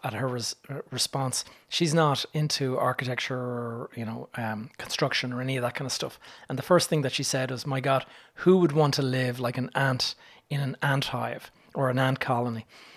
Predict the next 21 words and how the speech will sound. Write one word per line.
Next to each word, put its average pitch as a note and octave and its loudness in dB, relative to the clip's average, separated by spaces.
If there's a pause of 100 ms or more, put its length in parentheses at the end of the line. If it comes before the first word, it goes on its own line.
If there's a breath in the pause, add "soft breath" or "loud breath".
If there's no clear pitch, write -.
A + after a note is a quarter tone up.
(260 loud breath)
And D3+ 2
so D#3 4
I C#3+ 6
thought F#3 10
it D#3 8
was C3+ 2 (400)
brilliant C#3 2
because C3+ -2 (420 loud breath)
that's E3 6
effectively C3+ 0
what B2 -4
you're C3 -4
talking B2+ -2
about, B2 -6
like, A#2+ -8
high D3 2
density, B2+ -4 (220)
living C#3 -2
on B2 -4
top - -4
of B2+ -8